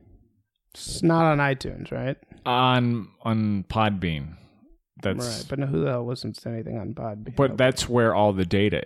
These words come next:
Speaker 2: is. Like, po-, on Podbean,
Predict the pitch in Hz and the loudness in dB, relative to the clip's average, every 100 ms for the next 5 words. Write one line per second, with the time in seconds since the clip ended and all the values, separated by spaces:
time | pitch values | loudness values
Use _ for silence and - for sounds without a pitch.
0 | 50 - - - - _ _ _ _ _ | -8 -10 -14 -16 -18 _ _ _ _ _
1 | _ - 208 - - - 131 127 123 - | _ 0 0 0 -4 -2 -2 0 0 0
2 | 143 175 151 131 113 101 | 0 2 2 4 4 0